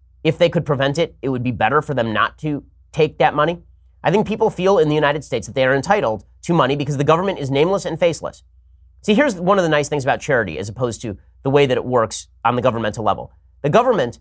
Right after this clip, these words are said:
makes it seem as though the government is handing you the money. The government has no money of its own. The government is taking from me and giving to you, or taking from you and giving to me, or taking from the future and giving it to us now. The government is not a repository of magical money trees. There is no money forest.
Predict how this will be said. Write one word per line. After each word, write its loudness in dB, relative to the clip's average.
makes 2
it -6
seem -2
as -2
though 2
the 0
government 0
is -6
handing -2
you -4
the -4
money. -2
The -6
government 2
has 0
no 4
money 0
of -2
its -8
own. -6
The -8
government 2
is -8
taking -2
from 0
me 2
and -4
giving -6
to -10
you, 2
or -2
taking -10
from -2
you 4
and 0
giving -6
to -8
me, -2
or 2
taking 0
from -2
the 2
future 0
and 0
giving 2
it 0
to 2
us 0
now. -4
The -2
government 4
is -4
not 2
a -2
repository 0
of -2
magical 0
money 0
trees. -14
There -2
is 4
no 6
money 2
forest. -4